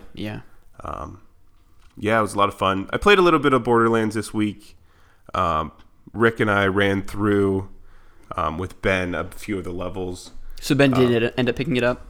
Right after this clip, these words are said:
Speaker 2: Yeah, he played, like, an hour.
Speaker 1: Okay.
Speaker 2: But then <clears throat> we are just on the same P S four, like, chat room kind
Speaker 1: Yeah.
Speaker 2: of thing. Um,
Speaker 1: That's pretty
Speaker 2: Rick
Speaker 1: neat that you don't even have to be playing the same game, but you can hop into a party chat and just talk to people.
Speaker 2: Yeah, it was Ben and then two of his friends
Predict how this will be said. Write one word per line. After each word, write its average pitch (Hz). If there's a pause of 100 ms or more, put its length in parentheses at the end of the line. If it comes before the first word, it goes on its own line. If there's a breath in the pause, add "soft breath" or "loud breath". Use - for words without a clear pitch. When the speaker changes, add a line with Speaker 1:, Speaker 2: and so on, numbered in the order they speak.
Speaker 2:
Yeah, 165
he 160
played, 165
like, 110
an 104
hour. 71 (120)
Speaker 1:
Okay. 139 (180)
Speaker 2:
But 110
then 107
<clears throat> 160
we 135
are 123
just 110
on 113
the 98
same 95
P -
S 90
four, 90
like, 85 (460)
chat -
room 113
kind -
Speaker 1:
Yeah. 117
Speaker 2:
of 120
thing. 123 (680 soft breath)
Um, 82 (400)
Speaker 1:
That's 208
pretty 131
Speaker 2:
Rick 190
Speaker 1:
neat 151
that 147
you 131
don't 147
even 131
have 131
to -
be 120
playing 123
the 120
same 117
game, 113
but 131
you 120
can 123
hop 120
into 117
a 107
party 110
chat 104
and -
just -
talk 107
to -
people. -
Speaker 2:
Yeah, 147
it 127
was 107
Ben 147
and 117
then 135
two -
of 139
his 139
friends 117